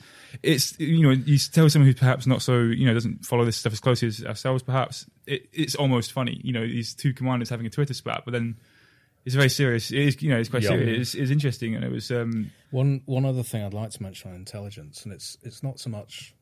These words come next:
Speaker 3: to do, well, it's not really to do with osan, but what we've noticed that I think is very interesting in Ukraine is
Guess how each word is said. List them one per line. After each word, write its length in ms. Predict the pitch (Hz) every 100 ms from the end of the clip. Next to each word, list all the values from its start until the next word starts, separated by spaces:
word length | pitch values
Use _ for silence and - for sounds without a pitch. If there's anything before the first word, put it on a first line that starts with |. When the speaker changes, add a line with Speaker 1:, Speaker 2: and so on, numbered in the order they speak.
| _ _
Speaker 3:
to 80 | -
do, 200 | 98 92 113
well, 140 | 92
it's 120 | 98
not 140 | 127 101
really 160 | 95
to 60 | - 101
do 60 | 92
with 100 | 101
osan, 360 | 101 - 87 _ _
but 220 | 95 98 - _ _ _ _ _ _ -
what 140 | 156
we've 180 | 139 117
noticed 480 | 123 117 123 - - -
that 100 | 104
I 120 | 107
think 180 | - 95
is 60 |
very 260 | 107 104 101
interesting 640 | 92 - 90 - 80 85 _ _
in 140 | 98
Ukraine 480 | 90 85 98 85 82 _ _ _ _ _ _ -
is 540 | 110 98 92 - -